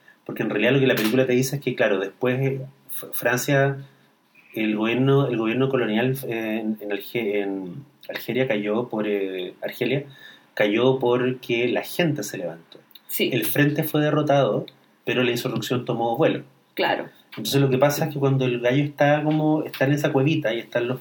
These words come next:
Speaker 1: soldados afuera, llega Mathieu, po. Llega Mathieu físicamente.
Speaker 2: Sí, po.
Speaker 1: ¿Cachai? A como, "Loco, tenemos al último weón acá adentro".
Speaker 2: No,
Speaker 1: ¿No?
Speaker 2: y llega el general que no lo he visto nunca.
Speaker 1: No, y claro,
Speaker 2: No sabéis
Speaker 1: llega como
Speaker 2: quién
Speaker 1: el
Speaker 2: es.
Speaker 1: jefe del jefe del jefe.
Speaker 2: Claro.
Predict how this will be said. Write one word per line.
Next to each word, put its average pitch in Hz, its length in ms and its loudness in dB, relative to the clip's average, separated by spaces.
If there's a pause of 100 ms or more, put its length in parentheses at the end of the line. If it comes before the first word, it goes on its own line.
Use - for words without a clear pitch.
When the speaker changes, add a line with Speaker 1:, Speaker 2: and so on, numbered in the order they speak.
(100)
Speaker 1:
soldados 117 540 -2
afuera, 117 340 -2 (760)
llega 135 280 0
Mathieu, 151 440 -4
po. - 120 -20 (380)
Llega 139 240 0
Mathieu 165 380 2
físicamente. 180 800 0 (300)
Speaker 2:
Sí, 330 220 4
po. 185 260 -2
Speaker 1:
¿Cachai? 135 560 0 (320)
A 113 100 -4
como, 123 640 2
"Loco, 147 240 2
tenemos 151 300 2
al 147 80 2
último 170 320 2
weón 185 220 2
acá 160 300 2
adentro". 185 380 -4 (140)
Speaker 2:
No, 277 100 4
Speaker 1:
¿No? 359 60 6
Speaker 2:
y 277 140 4
llega 302 180 6
el 330 80 4
general 277 420 4
que 269 80 0
no 240 120 0
lo 269 60 4
he 262 60 4
visto 269 320 2
nunca. 254 600 4
Speaker 1:
No, 202 240 4
y 247 100 -2
claro, 214 180 6
Speaker 2:
No - 60 6
sabéis - 160 6
Speaker 1:
llega 285 100 8
como 311 140 4
Speaker 2:
quién - 120 6
Speaker 1:
el 262 100 2
Speaker 2:
es. - 60 8
Speaker 1:
jefe 208 160 4
del 190 120 4
jefe 202 300 2
del 202 140 4
jefe. 226 140 6
Speaker 2:
Claro. 180 420 4